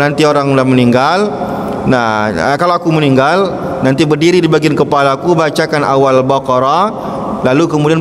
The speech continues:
pergi ke bagian kaki, bacakan, eh, akhir dua ayat terakhir, amana rasulu bima unzila ilaihi mir rabbih,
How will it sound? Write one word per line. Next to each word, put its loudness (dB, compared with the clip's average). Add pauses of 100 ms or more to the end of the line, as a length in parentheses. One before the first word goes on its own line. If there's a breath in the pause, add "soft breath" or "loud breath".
pergi 0
ke -4
bagian 0
kaki, 0
bacakan, 0 (480 loud breath)
eh, 0
akhir 0
dua 2
ayat -2
terakhir, 0 (160)
amana 0
rasulu 2
bima 2
unzila 2
ilaihi 4
mir 4
rabbih, 0